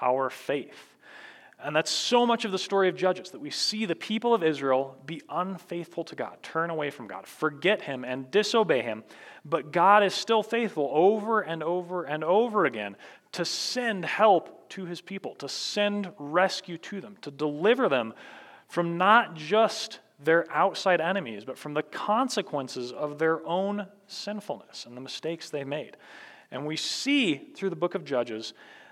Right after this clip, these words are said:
that people don't just need help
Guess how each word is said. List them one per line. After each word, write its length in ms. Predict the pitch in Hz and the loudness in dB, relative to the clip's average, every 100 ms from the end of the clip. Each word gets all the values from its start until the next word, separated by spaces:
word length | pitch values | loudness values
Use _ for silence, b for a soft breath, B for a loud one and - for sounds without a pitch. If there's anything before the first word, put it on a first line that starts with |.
| B | B
that 300 | 151 131 - | -6 -6 -10
people 640 | - 220 240 180 131 117 - - | -8 -4 0 2 2 0 -10 -16
don't 280 | 147 175 190 | -4 -4 -4
just 280 | 175 185 - | -8 -10 -8
need 200 | 160 170 | -8 -8
help 520 | - - 208 113 - | -4 2 4 4 -4